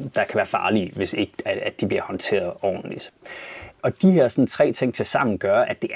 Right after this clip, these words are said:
er et særligt udfordrende sted at arbejde, og det understreger et behov, som vi nok alle sammen har som mennesker,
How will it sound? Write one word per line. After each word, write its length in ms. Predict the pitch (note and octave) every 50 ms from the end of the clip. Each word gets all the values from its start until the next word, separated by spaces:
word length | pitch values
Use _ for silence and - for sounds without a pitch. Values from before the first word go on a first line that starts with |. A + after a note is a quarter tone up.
| G2
er 40 | A2
et 80 | A#2+ -
særligt 460 | - - - G2+ F#2 G2+ B2 A#2 -
udfordrende 560 | A#2 B2 C3+ - - G#2+ F#2 E2 - F2 F2
sted 240 | F2 - - G2+ G2+
at 100 | G#2 - -
arbejde, 580 | F2+ F2+ F#2+ A2 - - F#2+ F#2+ F2+ - - - - _ -
og 120 | A2+ -
det 80 | C#3 - -
understreger 640 | - B2+ C3+ D3+ D3+ C#3 - - - F#2+ F#2+ F#2+ F2+
et 160 | F2 G2 F#2+
behov, 360 | - - - - G2 G2 A2+
som 200 | A2 - - G2
vi 40 | F2+
nok 180 | E2+ E2+ E2 -
alle 140 | G2+ G#2+ C#3
sammen 240 | - - A2+ G2+ -
har 120 | G#2 G2+
som 180 | G2 - - F#2
mennesker, 540 | F#2+ F#2+ A2+ B2 - - - F#2+ - -